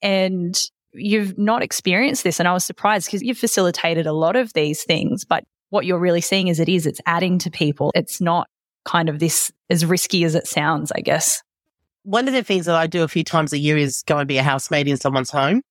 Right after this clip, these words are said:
Speaker 2: so I can know exactly what it feels like. And of course, my circumstance might be a little different because of who I am. But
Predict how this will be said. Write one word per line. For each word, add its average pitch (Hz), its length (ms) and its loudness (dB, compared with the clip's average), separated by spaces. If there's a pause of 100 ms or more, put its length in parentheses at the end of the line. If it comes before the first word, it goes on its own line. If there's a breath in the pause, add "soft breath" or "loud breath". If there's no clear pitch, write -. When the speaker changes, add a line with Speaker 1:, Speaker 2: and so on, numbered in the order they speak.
Speaker 2:
so - 200 0
I 143 80 2
can 143 460 0
know 143 180 2
exactly 135 400 0
what 131 140 2
it 120 100 -2
feels 131 280 0
like. 160 280 0
And 151 160 0
of 143 80 -2
course, 180 220 -2
my 127 240 0 (240)
circumstance 120 680 0
might 131 140 2
be 127 80 0
a 123 60 4
little 131 160 0
different 127 300 0
because 127 220 0
of 127 120 -2
who 135 100 -4
I 127 140 2
am. 131 260 0
But 123 240 0